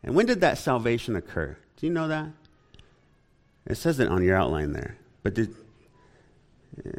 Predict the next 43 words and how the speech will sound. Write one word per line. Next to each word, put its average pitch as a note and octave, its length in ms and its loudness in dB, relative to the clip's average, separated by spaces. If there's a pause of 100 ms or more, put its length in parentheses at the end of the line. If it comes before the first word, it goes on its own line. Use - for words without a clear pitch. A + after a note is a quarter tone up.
(480)
did C3 180 -2
you E3+ 80 8
know E3+ 220 6
that? G#3+ 240 -2 (1200)
What D3 100 -2
does C#3+ 140 0
it A#2+ 80 -2
say? D2 240 -10 (460)
Does F3 200 2
it - 20 -14
say A3+ 200 6
that G#3 160 6
our E3 240 6
eternal F#3+ 360 4
life D3+ 380 2
began C#3 320 2
the C#3 60 4
moment C3 320 2
we C3+ 100 0
believed? B2+ 580 0 (1400)
Does D3+ 100 -2
it E3 100 0
say G#3+ 180 6
that F#3 100 6
our F3+ 140 8
salvation, F3 800 6
that D#3 100 4
our D3+ 100 6
deliverance D3+ 540 4
from E3+ 160 2
the B2+ 80 2
wrath C#3+ 380 4
of G#2+ 120 -6
God C3 300 4
and B2 100 2
his A2 120 -2
condemnation C#3+ 680 2
forever C3+ 440 2
occurred C#3 400 -2
when C3 140 2
we B2 120 2
chose C#3+ 640 -2
him? G3 280 0